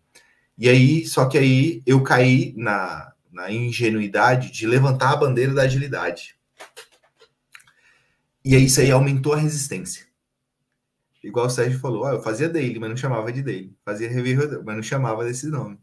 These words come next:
né?" Então, às vezes, o melhor é você <laughs> nem chamar desses nomes mesmo,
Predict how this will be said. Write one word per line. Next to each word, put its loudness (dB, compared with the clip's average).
né?" -20
Então, -2
às 0
vezes, 0
o -2
melhor 2
é 0
você -2
<laughs> -
nem 4
chamar 0
desses -2
nomes -2
mesmo, -6